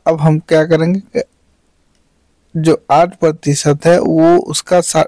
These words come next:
बारह हजार पाँच सौ का हम आठ परसेंट निकाल देते हैं, तो आठ परसेंट निकालेंगे तो बारह हज-, सौ पचास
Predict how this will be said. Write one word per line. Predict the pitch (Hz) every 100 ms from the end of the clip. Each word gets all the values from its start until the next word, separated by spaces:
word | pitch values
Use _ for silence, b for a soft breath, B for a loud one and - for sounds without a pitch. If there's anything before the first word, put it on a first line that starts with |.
| -
बारह | 170 139 139 143 175 170
हजार | 151 143 139 185 _ b b b b b _ -
पाँच | 139 135 156 165
सौ | - 156 147
का | - 147 160 - _ _ _ _ _ _ _ _ _ _ _ _ -
हम | - - - 76
आठ | 76 170 _ 156
परसेंट | 151 - 160
निकाल | 165 156 143 135 131
देते | - - 131
हैं, | 135 156 _ _ _ _ _ _ _ _ _ -
तो | 85 80 - _ -
आठ | 123 156 175
परसेंट | - 160 160 165
निकालेंगे | 160 156 151 151 151 165 180
तो | 165
बारह | 156 143 139 156 170 165
हज-, | 151 - -
सौ | - 165 170
पचास | 165 151 - 147 156 - -